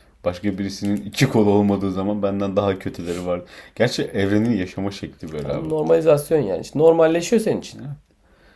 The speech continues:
Speaker 2: Herkes, aman herkesin zaten bir kolu var. O zaman ben niye bunu isteyeyim? Şey gibi yani. Kimsenin Ferrari'si yok. Benim niye Ferrari'm yok diye sabah kalkıp ağlarsan seni bir temiz döverler.
Speaker 1: <laughs> Bununla alakalı sana <laughs> geçen hafta bir şey göstermiştim.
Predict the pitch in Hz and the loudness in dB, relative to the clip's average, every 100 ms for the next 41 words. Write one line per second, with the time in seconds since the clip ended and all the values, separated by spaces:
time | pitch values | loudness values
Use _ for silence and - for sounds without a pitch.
0 | _ - 160 120 120 117 135 131 135 139 | _ 4 6 6 2 -4 -4 -2 2 4
1 | 127 104 107 107 139 139 92 95 139 139 | 2 0 -4 -2 -2 -4 -4 0 -2 -2
2 | - - 92 95 143 - _ _ _ 117 | -14 -14 -12 -10 -10 -14 _ _ _ -4
3 | 123 113 92 82 - - - - _ _ | 0 0 0 -6 -10 -14 -18 -20 _ _
4 | _ - 117 104 90 69 80 78 - _ | _ -4 0 0 -2 -8 -6 -6 -10 _
5 | _ _ _ _ 110 120 123 127 117 120 | _ _ _ _ -4 0 4 8 10 10
6 | 113 123 120 113 123 131 127 123 123 120 | 8 4 2 4 6 6 6 8 10 12
7 | 120 123 123 117 120 117 117 123 123 117 | 10 8 4 4 2 4 6 6 6 4
8 | 113 117 120 113 107 110 113 110 139 131 | 6 8 8 8 4 0 0 -2 -2 2
9 | 117 107 101 101 95 90 113 - - - | 2 2 4 6 6 6 0 -4 -8 -2
10 | 175 156 - 202 - 226 - 226 - - | -2 -2 0 0 4 2 6 4 4 2
11 | 107 107 98 104 98 104 113 - 160 - | 4 6 8 8 6 2 6 10 10 10
12 | 151 185 - 110 110 107 110 107 - 104 | 8 8 10 6 6 6 6 4 2 -2
13 | 107 104 110 98 101 101 - 98 - 123 | -2 -4 -2 -2 -2 -4 -4 -4 -4 -10
14 | - | -12